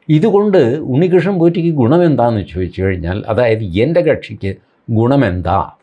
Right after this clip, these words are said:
പത്ത് പൈസ പോലും ഇല്ലാതെ ഈ സേവനം ചെയ്യാനുള്ള കാര്യം എന്താ? കാര്യമുണ്ട്. കാരണം ഞാൻ അഥവാ ഉണ്ണികൃഷ്ണൻ പോറ്റി ബാംഗ്ലൂരിൽ ഒരു അയ്യപ്പ ക്ഷേത്രത്തിലെ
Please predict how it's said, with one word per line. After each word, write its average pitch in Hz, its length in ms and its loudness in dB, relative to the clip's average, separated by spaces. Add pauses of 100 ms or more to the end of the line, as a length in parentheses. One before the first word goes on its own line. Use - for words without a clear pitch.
(720)
പത്ത് 131 200 0
പൈസ 147 260 2
പോലും 131 400 2
ഇല്ലാതെ 107 340 0
ഈ 135 260 -2
സേവനം 113 540 0
ചെയ്യാനുള്ള 98 440 -2
കാര്യം 107 320 2
എന്താ? 87 240 -6 (340)
കാര്യമുണ്ട്. 85 520 -4 (1300)
കാരണം 117 460 0 (360)
ഞാൻ 135 560 2 (220)
അഥവാ 120 300 2
ഉണ്ണികൃഷ്ണൻ 127 560 -2
പോറ്റി 92 440 -4 (580)
ബാംഗ്ലൂരിൽ 135 920 2 (240)
ഒരു 135 160 4
അയ്യപ്പ 143 360 2
ക്ഷേത്രത്തിലെ 107 800 0